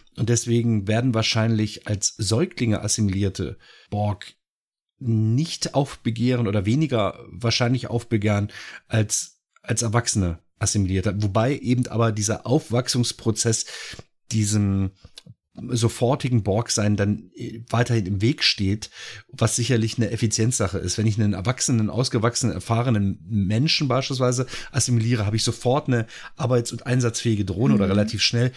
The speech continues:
Speaker 2: Ja,
Speaker 1: Ein Säugling
Speaker 2: aber halt
Speaker 1: ist nicht der Fall.
Speaker 2: auch schneller das, äh, die Gefahr, dass,
Speaker 1: Genau.
Speaker 2: dass der auch wieder ausfällt, ne, aus diversen Gründen. Seven zum Beispiel hat ja auch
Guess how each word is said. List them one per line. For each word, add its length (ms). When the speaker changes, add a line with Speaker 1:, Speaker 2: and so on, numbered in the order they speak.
Speaker 2:
Ja, 220
Speaker 1:
Ein 60
Säugling 220
Speaker 2:
aber 100
halt 140
Speaker 1:
ist 160
nicht 340
der 80
Fall. 280
Speaker 2:
auch 100
schneller 420
das, 340
äh, 560
die 120
Gefahr, 560
dass, 500
Speaker 1:
Genau. 160
Speaker 2:
dass 260
der 240
auch 220
wieder 200
ausfällt, 680
ne, 160
aus 160
diversen 360
Gründen. 300
Seven 400
zum 200
Beispiel 480
hat 180
ja 240
auch 240